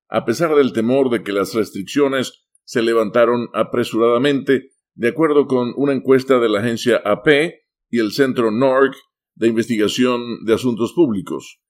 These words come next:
La mayoría de la gente que lo hacía antes de la pandemia dice que ha regresado a bares, restaurantes, cines, espectáculos deportivos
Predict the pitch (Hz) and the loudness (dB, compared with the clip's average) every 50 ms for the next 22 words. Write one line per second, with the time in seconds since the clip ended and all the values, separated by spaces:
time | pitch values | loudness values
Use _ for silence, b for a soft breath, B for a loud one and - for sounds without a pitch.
0 | _ _ _ _ - 123 123 131 127 127 127 135 143 147 139 131 127 123 131 139 | _ _ _ _ -2 0 0 2 4 4 4 6 6 6 6 6 4 2 0 0
1 | 139 131 131 170 165 - - 135 123 117 113 113 - - - 120 120 120 123 123 | -4 -4 -4 -4 -4 -2 0 0 2 2 2 0 0 0 0 0 0 2 2 0
2 | 120 101 - 123 117 101 110 107 104 101 85 101 101 107 120 131 127 131 131 120 | -2 -2 -2 -2 -2 0 0 0 0 0 0 -2 -2 2 2 2 2 2 0 0
3 | 127 123 107 131 120 - - 120 131 131 - _ _ _ _ _ - 117 120 117 | 0 0 0 -2 -4 -2 -2 -2 -2 -2 -6 _ _ _ _ _ -4 -2 0 0
4 | 120 117 107 110 107 - 131 123 117 113 107 101 107 110 127 127 123 117 120 120 | -2 -2 -2 -4 -4 0 2 2 2 4 2 2 2 2 2 4 4 2 0 0
5 | 110 - - _ _ _ _ _ 98 107 98 - 104 101 110 120 120 120 113 98 | -2 -6 -10 _ _ _ _ _ -4 -4 -2 0 0 0 2 2 2 0 -2 -4
6 | - 113 113 104 - - _ _ _ _ - - 135 135 131 127 127 123 120 110 | -4 -4 -4 -4 -6 -12 _ _ _ _ -6 -2 0 0 2 0 0 -2 -2 -4
7 | - - _ _ _ _ _ - 123 127 127 - - 120 - - 139 131 127 - | -6 -12 _ _ _ _ _ 0 0 0 2 0 -2 -4 -2 0 0 0 0 0
8 | 117 117 113 101 110 113 92 104 101 90 - 151 156 139 139 127 123 - | -2 -2 -2 0 -2 -2 -2 -2 -4 -4 -4 -4 -2 2 2 2 0 -2